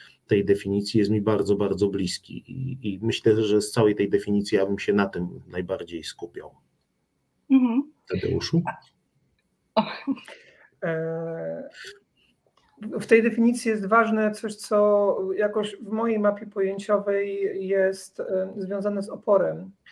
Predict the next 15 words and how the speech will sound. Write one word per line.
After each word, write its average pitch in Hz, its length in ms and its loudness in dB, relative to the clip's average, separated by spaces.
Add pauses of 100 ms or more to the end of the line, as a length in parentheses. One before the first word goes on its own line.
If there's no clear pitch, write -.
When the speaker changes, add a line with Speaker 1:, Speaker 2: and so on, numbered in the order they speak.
(240)
Speaker 3:
czyli, 180 640 -4
e, 185 200 0
to, 190 380 6
że 175 560 2
dialog 180 600 2 (120)
motywujący, 185 840 -2
e, 175 580 -4
to 185 60 -8
jest 170 160 -10
taki 202 220 0
sposób 214 420 -4
prowadzenia 175 540 -2
rozmowy, 175 720 0 (480)
e, 180 300 4
który 185 760 0